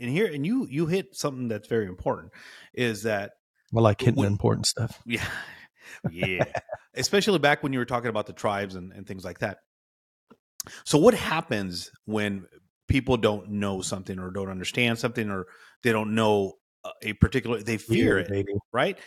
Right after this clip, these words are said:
Speaker 1: So they, they fear that. And, and with time, fear, because they don't understand it, turns to hate, right? And
Speaker 2: Yeah,
Speaker 1: that, and,
Speaker 2: absolutely.
Speaker 1: and that hate is what is being,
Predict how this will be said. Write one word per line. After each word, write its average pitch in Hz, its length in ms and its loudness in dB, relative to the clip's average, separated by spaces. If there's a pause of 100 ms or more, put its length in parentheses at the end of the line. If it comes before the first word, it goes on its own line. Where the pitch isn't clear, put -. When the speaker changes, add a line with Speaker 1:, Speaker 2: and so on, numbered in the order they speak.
(140)
Speaker 1:
So 156 240 0 (100)
they, 127 300 0 (100)
they 107 160 -4
fear 277 460 0
that. 87 240 -8 (320)
And, 139 240 -2
and 127 260 -6 (140)
with 131 200 2
time, 185 400 0
fear, 147 600 0 (180)
because 113 220 -2
they 127 80 0
don't 131 100 0
understand 127 460 -2
it, 104 140 -2 (120)
turns 120 240 0
to 104 80 -6
hate, 85 400 -14 (380)
right? 101 220 -2 (540)
And 127 100 2
Speaker 2:
Yeah, 143 40 6
Speaker 1:
that, 147 60 8
and, 113 80 6
Speaker 2:
absolutely. 123 520 2
Speaker 1:
and 120 140 -2
that 113 140 -4
hate 139 400 -6 (180)
is 117 320 -4 (320)
what 113 400 -2
is 113 180 -2
being, 117 360 -2